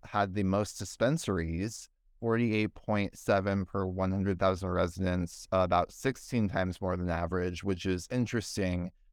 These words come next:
'cause they are medical only. Uh, Oklahoma also had the most cannabis prescribing doctors. So,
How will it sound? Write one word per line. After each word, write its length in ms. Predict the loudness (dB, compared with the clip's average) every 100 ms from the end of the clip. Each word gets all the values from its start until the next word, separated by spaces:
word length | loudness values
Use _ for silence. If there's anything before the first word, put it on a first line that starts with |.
| _ -2
'cause 180 | -2 2
they 240 | 4 4
are 540 | 4 4 4 4 0 _ _ _ _
medical 420 | 0 0 0 0 2
only. 340 | 2 0 -6 -12 -20 _ -2
Uh, 240 | 2 2 4
Oklahoma 400 | 2 4 2 4
also 380 | 2 2 2 0
had 180 | 0 0
the 80 |
most 240 | 0 -2 -2
cannabis 400 | -2 0 -2 -6
prescribing 540 | -8 -4 -2 0 0
doctors. 680 | -2 -2 -4 -10 -8 -12 -10
So, 600 | -6 0 2 2 -2